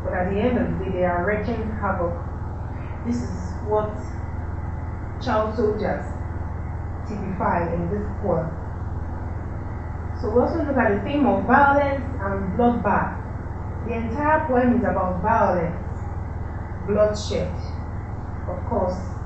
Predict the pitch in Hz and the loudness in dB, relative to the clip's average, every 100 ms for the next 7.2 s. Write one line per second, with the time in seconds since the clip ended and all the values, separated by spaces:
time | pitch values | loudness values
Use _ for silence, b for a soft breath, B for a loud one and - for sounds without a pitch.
0 | - - - - - - - 185 190 185 | -6 -6 -6 -6 -6 -4 -4 -2 -2 -2
1 | 180 185 - - - - 202 240 262 220 | -4 -4 -4 -4 -4 -4 0 0 2 0
2 | - 185 202 208 - - 180 160 165 - | 0 -2 0 0 0 -2 -2 -2 -2 -4
3 | - - - - - - 180 180 175 - | -6 -6 -4 -4 -4 -2 0 2 2 0
4 | 208 202 175 170 160 - - - 196 208 | 0 0 0 -2 -2 -4 -4 -2 2 2
5 | 214 208 214 190 185 180 180 - - - | 2 0 2 0 0 0 0 -2 -2 -4
6 | - - - 180 208 220 202 208 185 180 | -4 -4 -4 -2 -2 0 -2 -2 0 2
7 | 175 165 | 4 2